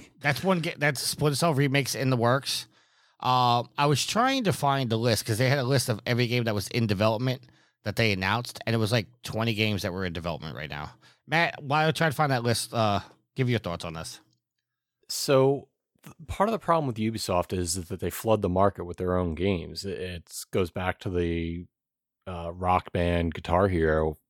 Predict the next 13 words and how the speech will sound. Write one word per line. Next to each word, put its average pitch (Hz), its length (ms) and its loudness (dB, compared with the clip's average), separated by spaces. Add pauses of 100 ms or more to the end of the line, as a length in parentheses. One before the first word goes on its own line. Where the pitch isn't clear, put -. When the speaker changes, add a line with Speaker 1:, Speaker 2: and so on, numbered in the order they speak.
(120)
Speaker 3:
era 82 280 6
where 82 180 4
they 87 240 -2
just - 260 -2
flooded 87 380 -2
the 92 40 -2
market 85 460 -2
with - 340 -14 (1040)
plastic 95 500 -4
peripherals. 78 760 -6 (100)
And 87 560 0 (920)
Ubisoft 135 720 2
just - 380 -2